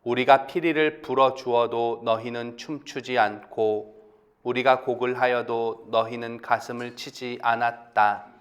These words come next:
사실 요한이 와서 먹지도 않고 마시지도 않자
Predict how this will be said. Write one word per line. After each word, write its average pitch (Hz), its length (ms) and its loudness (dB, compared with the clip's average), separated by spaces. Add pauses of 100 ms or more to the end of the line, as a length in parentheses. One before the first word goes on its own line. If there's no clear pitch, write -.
(1080)
사실 104 580 0 (560)
요한이 120 380 4
와서 120 380 4
먹지도 113 560 0
않고 110 480 0
마시지도 107 760 -4
않자 104 580 -2